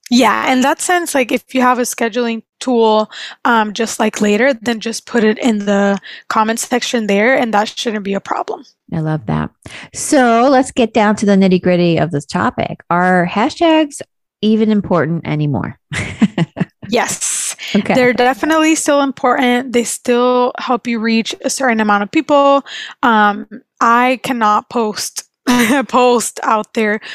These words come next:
Speaker 1: without my thirty hashtags because they would, it just doesn't perform as well.
Speaker 2: Mm-hmm. Yeah. So it's a must, right? Like, it's not going anywhere.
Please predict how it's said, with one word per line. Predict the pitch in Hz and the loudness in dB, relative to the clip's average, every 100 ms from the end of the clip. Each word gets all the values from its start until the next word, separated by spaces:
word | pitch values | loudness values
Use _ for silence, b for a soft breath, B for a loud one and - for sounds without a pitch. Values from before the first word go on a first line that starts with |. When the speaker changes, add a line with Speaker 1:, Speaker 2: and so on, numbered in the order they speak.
| B B | B B
Speaker 1:
without | 240 240 226 214 | 0 2 2 2
my | 214 208 | 0 -2
thirty | - 208 202 | -2 -4 -4
hashtags | - 262 - - 285 - | -4 -6 -4 -4 -6 -4
because | 254 247 233 - - | -2 0 0 -2 -2
they | 240 | 0
would, | 220 233 - _ - | 2 -2 -4 _ -6
it | - 226 | -2 0
just | 254 - | -2 -2
doesn't | 247 240 208 | -4 -4 -8
perform | 202 - - 220 202 | -10 -12 -6 -4 -2
as | 190 190 | -2 -2
well. | 262 - - _ _ 165 | -4 -4 -8 _ _ -10
Speaker 2:
Mm-hmm. | 165 175 165 - _ _ - B B B - | -6 -6 -6 -8 _ _ -20 B B B 0
Yeah. | 165 139 | 2 0
So | 160 185 | 2 4
it's | 185 - | 4 4
a | 196 | 4
must, | 170 - 160 - | 4 2 -4 0
right? | 165 147 | 2 2
Like, | 156 180 | 2 0
it's | 190 | 0
not | 208 190 | 0 2
going | 170 156 131 | 0 0 -2
anywhere. | 113 110 104 - | -4 -2 -2 -4